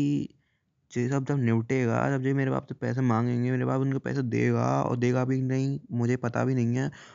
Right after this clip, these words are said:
उसके बाद में कितनी ज़्यादा मरेगी भाई। बस माहौल बहुत ज़्यादा गर्म सा था और वो आंटी इतनी ज़्यादा खतरनाक दिख रही थी ना भाई साहब कि बता ही नहीं सकते।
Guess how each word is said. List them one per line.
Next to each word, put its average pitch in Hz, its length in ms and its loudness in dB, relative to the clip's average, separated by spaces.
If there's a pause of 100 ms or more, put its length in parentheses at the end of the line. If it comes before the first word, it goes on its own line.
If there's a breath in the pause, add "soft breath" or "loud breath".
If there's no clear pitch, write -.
(120 loud breath)
उसके 165 300 -2
बाद 127 560 0
में 139 260 0 (380)
कितनी 131 300 -8
ज़्यादा 117 400 -4
मरेगी 139 440 0
भाई। 143 460 -2 (1300)
बस 135 260 -2 (480)
माहौल 113 300 0
बहुत 117 280 -2
ज़्यादा 123 200 0
गर्म 117 320 0
सा 127 100 0
था 139 420 -2 (420 loud breath)
और 127 120 0
वो 139 100 2
आंटी 127 320 2
इतनी 143 200 -4
ज़्यादा 147 100 0
खतरनाक 120 480 0
दिख 131 140 0
रही 110 160 0
थी 117 120 -4
ना 143 120 0
भाई 127 120 -2
साहब 139 260 -4 (960 soft breath)
कि 151 60 0
बता 127 340 4
ही 156 140 4
नहीं 120 180 4
सकते। 117 400 -10